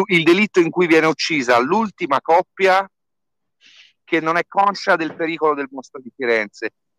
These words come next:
Viene uccisa l'ultima coppia, Stefano e Susanna, che non conosce il mostro di Firenze.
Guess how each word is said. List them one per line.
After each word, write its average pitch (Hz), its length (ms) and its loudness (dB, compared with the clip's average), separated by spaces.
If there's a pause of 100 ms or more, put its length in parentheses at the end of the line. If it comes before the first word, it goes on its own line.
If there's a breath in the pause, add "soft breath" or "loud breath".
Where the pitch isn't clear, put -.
(180)
Viene 165 240 6
uccisa 147 440 2
l'ultima 170 540 -2
coppia, 190 600 2
Stefano 156 440 -2
e 135 60 -4
Susanna, 170 460 2
che 175 180 -2
non 175 260 -2
conosce 180 600 0
il 147 160 -2
mostro 143 340 -6
di 131 120 -4
Firenze. 113 680 0